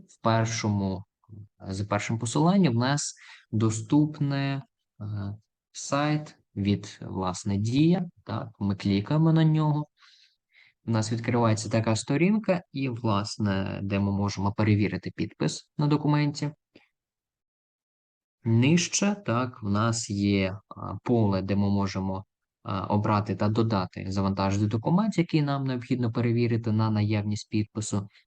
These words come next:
Ми обираємо нам потрібний нам документ. Так, власне, ось бачимо, що П Д Ф файл, П Д Ф формат. Клікаємо на «Перевірити».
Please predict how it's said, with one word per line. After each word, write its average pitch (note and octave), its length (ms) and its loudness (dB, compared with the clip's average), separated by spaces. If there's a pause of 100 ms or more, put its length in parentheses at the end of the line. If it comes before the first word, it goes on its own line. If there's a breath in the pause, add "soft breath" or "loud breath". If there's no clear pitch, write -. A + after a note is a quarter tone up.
(140)
Ми D#3+ 140 4
обираємо G#2 680 2
нам F#2 440 -6 (520)
потрібний G#2 460 2
нам F#2+ 440 -4
документ. C#3+ 680 0 (140)
Так, A#2+ 300 -2
власне, G2 360 2
ось F#2+ 80 -2
бачимо, F#2+ 460 -2
що - 220 -6
П G2 120 0
Д F2+ 200 0
Ф F2 80 -6
файл, F3 360 0 (640 soft breath)
П A#2 120 -4
Д A#2 120 2
Ф A#2 140 0
формат. A#2+ 400 -2 (960)
Клікаємо A#2+ 420 2
на A#2+ 100 4
«Перевірити». B2+ 640 2